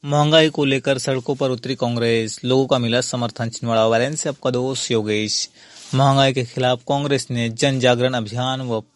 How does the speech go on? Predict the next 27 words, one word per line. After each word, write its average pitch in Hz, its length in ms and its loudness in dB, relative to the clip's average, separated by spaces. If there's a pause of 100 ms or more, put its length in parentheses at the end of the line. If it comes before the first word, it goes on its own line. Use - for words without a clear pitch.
पद 131 200 2
यात्रा 113 340 0
सिर-, 120 360 -4 (720)
फिर 143 160 4
शुरू 120 240 -2
की 113 160 -6
है। 104 300 -12 (200)
रविवार 120 440 4
को 131 140 -8
कांग्रेस 127 520 0
ने 123 260 -4
जोन 120 400 0
क्रमा-, 123 560 -2 (300)
क्रमांक 127 360 2
तीन 143 380 0 (160)
के 123 320 0
वार्ड 131 340 2 (360)
नंबर 123 420 0 (420)
में 123 120 0
पद 127 220 2
यात्रा 123 420 0 (260)
की। 107 180 -6
महंगाई 117 420 0
के 117 140 -4
खिलाफ 120 540 4
नारेबाजी 120 600 0
व 107 300 -4